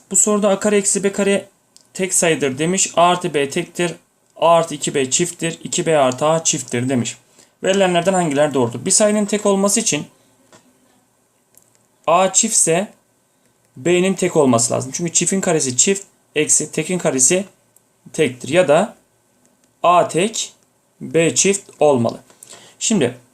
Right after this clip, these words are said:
sonuçta çift ya da tek ikisi de yer değiştirebilir. İkisini toplarsam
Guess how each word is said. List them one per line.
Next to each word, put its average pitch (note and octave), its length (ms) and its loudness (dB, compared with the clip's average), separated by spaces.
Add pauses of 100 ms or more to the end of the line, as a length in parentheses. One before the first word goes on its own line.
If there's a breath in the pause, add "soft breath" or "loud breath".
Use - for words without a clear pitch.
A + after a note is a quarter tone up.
(160)
sonuçta A3+ 420 0
çift A3+ 240 0
ya F#3 80 0
da A3 100 0
tek C#3 220 -2
ikisi - 260 -4
de F#3+ 40 2
yer F#3 180 0
değiştirebilir. E3 600 -2
İkisini - 360 0
toplarsam G#3+ 800 2